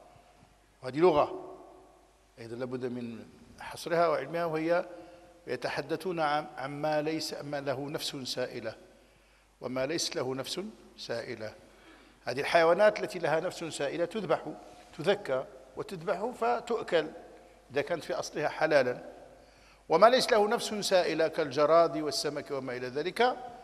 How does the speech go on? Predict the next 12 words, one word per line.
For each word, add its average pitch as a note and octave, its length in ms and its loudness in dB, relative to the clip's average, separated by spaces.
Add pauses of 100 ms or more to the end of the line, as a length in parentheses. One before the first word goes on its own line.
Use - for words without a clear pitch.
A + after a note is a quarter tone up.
(340)
فله A#3 420 0 (120)
وضع C#3+ 520 -4
آخر، C#3 260 -4 (720)
وما E3+ 220 10
ليس A#3+ 200 6
له G#3+ 220 8
نفس A#3 300 4
سائلة G#3+ 680 4
مثل F#3 400 -4
الجراد E3 540 4
وبعض D3 400 -2
الحوام F3 760 0